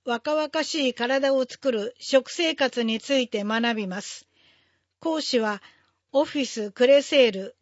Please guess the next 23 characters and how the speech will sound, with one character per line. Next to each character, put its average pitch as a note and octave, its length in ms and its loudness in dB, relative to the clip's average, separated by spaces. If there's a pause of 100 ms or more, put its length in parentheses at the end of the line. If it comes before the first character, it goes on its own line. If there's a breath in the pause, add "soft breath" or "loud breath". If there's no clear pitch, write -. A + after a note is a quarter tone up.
管 D4+ 240 0
理 D4+ 120 0
栄 D4 200 2
養 C#4+ 200 4
士 A3 160 -6
の G3+ 220 -6 (420 soft breath)
松 B3+ 380 -4
岡 B3+ 220 0
幸 G#3+ 400 0
夫 A3+ 80 -2
さ G#3+ 200 -6
ん。 F3 180 -10 (760)
日 D4+ 360 0
時 A#3 160 -2
な A3+ 160 0
ど、 G3 220 -8 (360)
十 C#4 300 -2
月 D#4 340 -2
十 C#4 240 -2
八 C#4+ 320 -2
日 C4 520 0
月 A#3+ 340 2
曜、 G#3+ 360 0